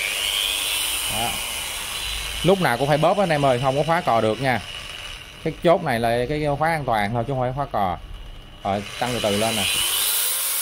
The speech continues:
Đó. Cái máy này nó chỉ có cái khuyết điểm như vậy thôi.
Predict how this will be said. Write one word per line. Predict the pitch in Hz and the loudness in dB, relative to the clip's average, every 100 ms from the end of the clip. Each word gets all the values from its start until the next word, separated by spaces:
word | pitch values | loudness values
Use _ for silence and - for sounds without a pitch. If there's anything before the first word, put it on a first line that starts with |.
| - - | -2 -2
Đó. | 139 156 - - - - - - - - - - - - - - - - - - - - - - - - - - - | -2 -2 -2 -2 -2 -4 -4 -4 -2 -4 -4 -4 -6 -6 -6 -6 -6 -6 -6 -6 -6 -6 -8 -8 -8 -8 -8 -6 0
Cái | 180 | 4
máy | 180 202 | 4 4
này | 143 | 2
nó | 151 | 2
chỉ | 135 | 2
có | 151 | 4
cái | 190 | 4
khuyết | 180 180 | 4 4
điểm | 127 165 | 4 6
như | 170 | 4
vậy | 127 120 | 4 4
thôi. | 143 | 4